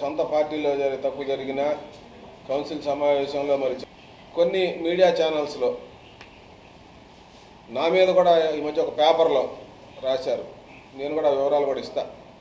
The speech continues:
అట్లాగే మొన్న ఒక ఛానల్లో మరి ఎమ్మెల్యే గారి భర్త ఒక ఆరు కోట్ల రూపాయలు స్థలాన్ని ప్రముఖ డాక్టర్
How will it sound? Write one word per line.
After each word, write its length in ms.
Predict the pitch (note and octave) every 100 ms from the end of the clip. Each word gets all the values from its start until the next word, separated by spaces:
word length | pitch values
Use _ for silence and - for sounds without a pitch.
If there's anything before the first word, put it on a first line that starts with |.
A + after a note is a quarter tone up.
| - - - - - -
అట్లాగే 480 | C3 F3 F3 E3 D#3
మొన్న 260 | D3+ D3+ D3 C#3+ C#3 - - -
ఒక 100 | D3 D#3+
ఛానల్లో 420 | E3+ F3 F3 E3+ E3 E3
మరి 140 | C#3+
ఎమ్మెల్యే 380 | C#3+ E3 E3 D#3+
గారి 220 | D3+ D3
భర్త 480 | C3 C3+ C3+ D#3 C#3 - - - - - - - - - - - - - D3
ఒక 120 | D#3+
ఆరు 220 | E3+ F#3
కోట్ల 300 | F3+ G#3 G#3+
రూపాయలు 680 | G#3 G3 G3 F#3 F3+ E3 E3 - - - - - -
స్థలాన్ని 600 | C#3+ D#3+ F3 E3+ D3 - - - - - - - - - - - - - D#3
ప్రముఖ 200 | F#3+ G#3
డాక్టర్ 400 | F#3 F#3+ F#3+